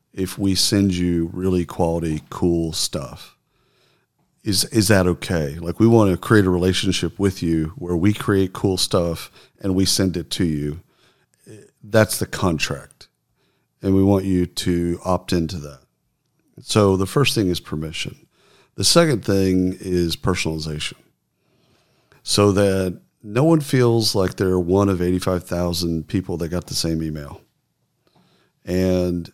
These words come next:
how do you personalize? Well, you ask them questions. Like, what do you want to receive?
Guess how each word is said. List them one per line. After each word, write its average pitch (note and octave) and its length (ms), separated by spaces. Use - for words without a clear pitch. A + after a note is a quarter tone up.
how - 160
do A2 80
you G#2 60
personalize? D2+ 840
Well, G2+ 380
you G#2+ 300
ask G#2 320
them F#2 340
questions. - 640
Like, F2+ 180
what G2+ 220
do A2 80
you A2 160
want F#2+ 360
to F2+ 680
receive? G2 560